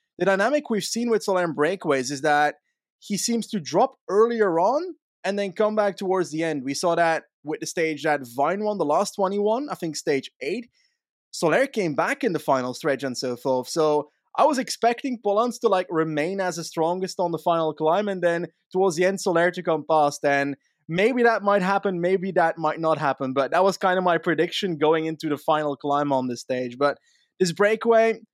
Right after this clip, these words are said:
solid gap instantly, because, like, what is Quick Step gonna do? Cavagna, like, we mentioned it yesterday, it's the only rider that can really do stuff on the flat. They had Vervaeke in the breakaway for a bit, and eventually they ended up pulling him back, and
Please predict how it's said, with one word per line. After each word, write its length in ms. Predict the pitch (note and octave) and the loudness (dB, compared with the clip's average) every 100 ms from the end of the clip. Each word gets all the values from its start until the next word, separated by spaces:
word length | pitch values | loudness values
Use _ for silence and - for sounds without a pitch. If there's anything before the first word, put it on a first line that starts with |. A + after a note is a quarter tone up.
| _ - | _ -8
solid 400 | - G#3 G#3+ F3+ | 0 2 2 2
gap 320 | F#3+ F#3+ - - | 2 2 -2 -4
instantly, 560 | F#3 G#3+ - E3+ D3 C#3 | -2 -2 -2 0 0 0
because, 600 | C3 F3 E3+ - - - _ _ | -2 -2 -2 -2 -4 -8 _ _
like, 300 | - F#3 F3 - _ _ _ _ _ _ _ - | -2 0 -2 -10 _ _ _ _ _ _ _ 0
what 120 | A#3+ | 2
is 120 | C4+ - | 2 0
Quick 240 | G3+ D#3 | 0 0
Step 200 | - C#3 | -2 -2
gonna 240 | C#3+ C3+ | -2 -4
do? 200 | A#2 A#2 - | -4 -8 -2
Cavagna, 560 | G#3+ F#3+ E3 C#3 A#2 B2 | 0 2 2 2 0 0
like, 300 | D3+ D#3 D3+ - | 0 0 -4 -6
we 140 | D#3 | -2
mentioned 340 | G3 G#3 G#3 F3+ | 2 0 0 -2
it 80 | D3 | 0
yesterday, 400 | E3 - D3+ C3+ | 0 0 0 0
it's 120 | B2+ | 0
the 60 | |
only 180 | F3 G3 | 0 2
rider 280 | E3 D#3+ D#3+ | 2 2 2
that 240 | D3 C#3 | 0 0
can 140 | E3+ C#3 | -2 -2
really 520 | C#3+ D3+ C#3+ C3+ B2+ _ _ _ B2+ | 0 0 2 0 -4 _ _ _ -4
do 180 | F#3+ | -2
stuff 420 | F#3+ - C#3+ C3+ - | 0 2 2 2 -2
on 200 | D#3 D#3+ | 0 0
the 80 | D3 | -2
flat. 380 | C#3+ E3+ D#3 D3+ | -2 0 0 0
They 60 | D3 | -2
had 140 | F3+ | -4
Vervaeke 480 | - C#3+ D3+ A3 C4+ | -4 0 0 0 -2
in 80 | G#3+ | -4
the 60 | |
breakaway 560 | C3 C#3+ F3 F3+ E3 D3 | 0 0 0 2 2 2
for 200 | - C3 | 0 -2
a 60 | |
bit, 300 | A2+ C3+ G3 - _ _ _ _ | 0 0 0 -4 _ _ _ _
and 300 | E3 F3+ E3+ | 0 2 0
eventually 480 | D#3 - G3+ - G3 | 0 0 0 0 0
they 140 | F3+ | 2
ended 160 | F3 E3 | 2 2
up 180 | D3 - | 0 0
pulling 300 | F3+ F3 D3 | -2 -2 -4
him 220 | D3+ C3+ | -6 -4
back, 420 | A2+ D#3+ B3 B3 | -2 0 -2 0
and 420 | G3+ F#3+ F#3+ G3 | 2 2 0 -4